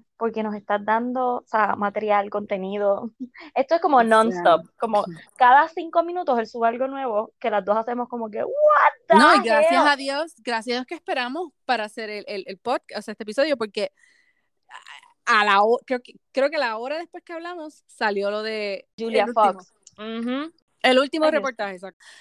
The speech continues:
Speaker 2: Ajá, ¿qué fue lo que pasó con Julia? Con Julia Fox.
Speaker 1: Bueno,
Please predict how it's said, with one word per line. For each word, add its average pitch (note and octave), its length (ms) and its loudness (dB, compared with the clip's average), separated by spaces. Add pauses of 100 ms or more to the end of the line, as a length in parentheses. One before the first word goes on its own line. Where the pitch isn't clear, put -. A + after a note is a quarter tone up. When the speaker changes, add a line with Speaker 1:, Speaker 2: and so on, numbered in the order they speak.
(100)
Speaker 2:
Ajá, B3 360 0 (180)
¿qué C#4+ 340 -8 (200)
fue B3 120 -8
lo B3 80 -6
que A#3+ 60 -16
pasó A3+ 280 -14
con G3+ 180 -16
Julia? F#3 420 -10 (320)
Con B3 140 -4
Julia B3+ 720 -6
Fox. G3 160 -8
Speaker 1:
Bueno, C#4 600 6